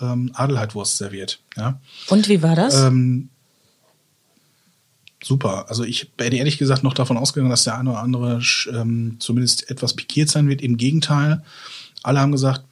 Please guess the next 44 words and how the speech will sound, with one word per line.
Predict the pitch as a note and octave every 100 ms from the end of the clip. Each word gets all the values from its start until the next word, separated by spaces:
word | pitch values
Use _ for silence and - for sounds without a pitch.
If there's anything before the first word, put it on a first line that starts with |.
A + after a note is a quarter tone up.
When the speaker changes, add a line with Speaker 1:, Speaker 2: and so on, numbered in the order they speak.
| -
Speaker 1:
„Wir | A#2
wussten, | C3 C3+ - D#3 C#3
wir | B2
wissen, | B2 - D3+ D3+ D3
dass | B2+ -
du, | C3 B2 B2 A#2+
ähm, | A#2 B2 B2 A#2+ A#2+ A#2+ A#2
dem | A#2
Tier | A2+ C3
ein | B2+ B2 A#2 A#2
super | C#3+ D#3
Leben | A#2+ C3+ D#3 D3+ C#3+
beschert | D3 D3 D3 D3
hast | D3+ D#3 -
Speaker 2:
Mhm. | F3+
Speaker 1:
und | B2+ A#2+
dass | A#2
es, | B2 A#2+ - B2
ähm, | B2 A#2+ A2+ A2+ - _ - - - - -
auf | - A#2
die | A#2+
bestmöglichste | C#3 D3+ - C3 D3 C3+ -
Art | A#2+ C3
und | C3
Weise“, | A#2 B2+ C3+
und | B2
das | A2
klingt | - C#3 D3
jetzt | A#2
so | A#2+
ein |
bisschen, | A2+ - A#2+ A2+ - _
aber | - A#2
es | A2+
ist | D3+
ja | A#2+
nun | G2+
mal | G2 G2+
so, | G#2 D3 E3+ - - - - - -
äh, | B2 B2 A#2+ - _ _ _ _
getötet | - B2 C#3+ D#3 C3
wurde | C#3+ D3 D3+
und, | D3+ B2 B2 - -
ähm, | B2 B2 A#2+ A#2+ A#2+